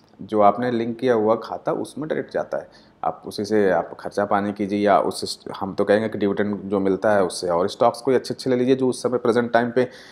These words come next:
अच्छे वैल्यूएशन पे मिल रहे हों। तो चलिए हम बढ़ते हैं, अ, इस कंपनी के, देखिए मैनेजमेंट और ग्रोथ, कैपिटल स्ट्रक्चर,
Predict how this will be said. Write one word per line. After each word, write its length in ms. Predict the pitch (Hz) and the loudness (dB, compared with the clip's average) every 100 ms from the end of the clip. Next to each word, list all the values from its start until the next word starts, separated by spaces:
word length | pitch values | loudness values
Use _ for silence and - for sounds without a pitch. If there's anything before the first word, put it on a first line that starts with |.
| - - | -16 -10
अच्छे 320 | - - 117 110 | -8 0 2 2
वैल्यूएशन 680 | 65 64 82 104 107 113 127 | 0 -4 4 6 6 4 2
पे 80 | 127 | 2
मिल 140 | 127 | 2
रहे 140 | 123 127 | 2 2
हों। 100 | 170 - - - - _ _ - | -2 -10 -20 -20 -20 _ _ 2
तो 160 | 147 | 2
चलिए 260 | 143 147 156 | 4 4 2
हम 100 | 156 | 4
बढ़ते 260 | 147 143 165 | 4 4 2
हैं, 300 | 190 175 - - - | 2 -4 -10 -20 -8
अ, 420 | 117 120 117 110 92 | -4 0 0 -2 -4
इस 100 | - | -6
कंपनी 300 | 117 123 127 | -6 -2 -2
के, 100 | 131 - - - - | -2 -6 -20 -18 0
देखिए 320 | 123 110 87 - - _ _ _ _ _ _ _ _ _ _ - - - - _ _ _ _ _ - | 4 4 0 -12 -20 _ _ _ _ _ _ _ _ _ _ -20 -20 -20 -20 _ _ _ _ _ -8
मैनेजमेंट 720 | 107 120 131 143 143 165 165 - - _ _ _ _ _ - | 2 6 6 6 4 2 0 -10 -20 _ _ _ _ _ 4
और 160 | 110 | 4
ग्रोथ, 540 | 98 - 123 135 143 - - - _ - | 4 4 8 10 8 2 -14 -20 _ 0
कैपिटल 440 | 113 107 104 127 | 2 2 4 2
स्ट्रक्चर, 720 | 131 - 135 131 - 135 135 | 2 0 0 0 0 -2 -4